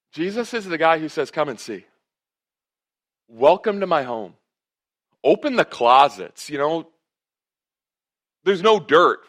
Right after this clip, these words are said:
Find, find what you want to find." And I want us to understand that this is, this is the model for Christian discipleship. It's not just what, that Jesus says,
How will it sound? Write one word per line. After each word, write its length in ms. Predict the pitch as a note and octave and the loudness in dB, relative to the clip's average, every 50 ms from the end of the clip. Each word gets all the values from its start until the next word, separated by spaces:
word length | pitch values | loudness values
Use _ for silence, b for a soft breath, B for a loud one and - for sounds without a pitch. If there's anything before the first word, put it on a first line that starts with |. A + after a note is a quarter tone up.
| _ | _
Find, 360 | - D#3+ F3 G3+ A3 G#3+ G3 - | -4 -2 0 0 -2 -2 -6 -10
find 300 | _ E3+ E3+ F3+ G3+ G#3+ | _ -6 -6 -6 -6 -10
what 120 | G#3 - | -14 -14
you 100 | E3+ E3+ | -12 -10
want 160 | D#3+ D3 B2+ | -10 -10 -10
to 100 | A2+ _ | -12 _
find." 240 | - F2+ F2+ E2 D#2 _ _ _ _ _ _ _ _ _ _ _ _ _ _ _ _ _ _ _ _ _ b b b b b b b b b b b - | -20 -20 -20 -20 _ _ _ _ _ _ _ _ _ _ _ _ _ _ _ _ _ _ _ _ _ _ b b b b b b b b b b b -12
And 100 | E3 F3 | -8 -6
I 60 | F3 | -6
want 260 | E3+ E3+ F3 A3 C4 C#4+ | -6 -6 -8 -10 -12 -12
us 140 | - - | -14 -16
to 100 | - E3 | -14 -14
understand 640 | - E3+ D#3+ D#3 D3 - - E3+ D#3+ D#3 D#3 C#3+ C3+ | -12 -10 -10 -10 -12 -12 -12 -10 -8 -6 -6 -6 -6
that 280 | B2+ B2 - - C3 B2+ | -6 -8 -8 -8 _ -8
this 380 | D3+ E3+ G3 G#3 - - - - - | -6 -6 -6 -6 -8 -12 -18 -16 -12
is, 640 | D3 D3+ D#3 D3+ D3+ D3 C#3 C3 C3 - - - _ _ | -8 -6 -4 -4 -4 -6 -6 -10 -16 -20 -20 -20 _ _
this 320 | C3+ D#3+ F3+ - - B3+ | -12 -12 -12 -12 -12 -14
is 180 | B3+ A#3+ G3+ - | -14 -16 -10 -6
the 140 | E3 D3+ | -6 -6
model 680 | C3+ B2 A#2+ A#2+ B2 C3 C#3 D3 D#3 D#3 D3+ D#3 D#3 _ b b b b b | -6 -6 -6 -6 -4 -2 -2 -2 -2 -2 -2 -4 -6 _ b b b b b
for 140 | - C#3+ C3 | -12 -12 -12
Christian 580 | - - C3+ C3 C3 - - D#3+ D3 C#3+ C#3+ - | -10 -10 -10 -10 -10 -8 -8 -8 -8 -8 -10 -14
discipleship. 760 | B2+ A#2+ - C3 B2 C3 - - G#2+ - - - F2 E2+ - | -16 -10 -6 -6 -6 -6 -6 -12 -14 -14 -14 -12 -12 -12 -12
It's 160 | C#3+ C#3+ - | -14 -10 -6
not 200 | F3 F#3 G3+ F#3 | -4 -4 -4 -6
just 200 | - B3+ A3+ - | -8 -16 -10 -4
what, 200 | - F#3 - - _ _ _ _ | -4 -4 -4 -4 _ _ _ _
that 200 | C#3+ C#3 A2 A2+ | -4 -4 -4 -6
Jesus 400 | - B2+ C#3 E3+ F3+ F#3+ F3+ - | -10 -12 -10 -8 -6 -6 -8 -6
says, 320 | - D3 A#2+ G#2 F#2+ - | -2 0 0 0 0 -4